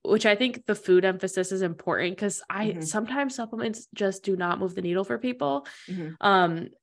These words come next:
Speaker 1: we just don't absorb them as well. But
Speaker 2: Mm-hmm.
Speaker 1: I would, first, I know it is so nitpicky, but technically it's forty-seven hundred milligrams that you need to eat to fix
Speaker 2: Oh. <laughs>
Speaker 1: a
Speaker 2: Okay.
Speaker 1: deficiency. Now, I don't,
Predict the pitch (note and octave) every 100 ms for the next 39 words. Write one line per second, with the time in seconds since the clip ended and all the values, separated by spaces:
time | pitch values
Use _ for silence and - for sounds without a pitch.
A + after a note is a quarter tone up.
0 | _ F#3 G3+ G3 - F#3 F#3 F3+ E3+ F3
1 | G3+ G#3+ A3+ A3+ A3+ A3+ - - - -
2 | G#3+ G3 D3 - - F#3+ A3+ B3 - -
3 | - B3 C#4 - F3+ F#3+ G3+ G3+ E3 -
4 | - F#3+ F#3 E3+ - - - - - F#3
5 | E3 - - - - F4+ F4+ E4+ - B3+
6 | A3 A3 - A3 A3+ A3 G3 F#3 F#3+ F3
7 | E3+ D#3 - - - F#3+ - F#3 F#3 F3+
8 | F3 E3+ B2+ D#3 - - B3 G#3+ F#3 E3+
9 | A#3+ A#3+ G3+ G#3+ G#3+ G#3+ G#3+ D#4+ F4 -
10 | - - _ - B3 A3+ G3 A3 C4 C4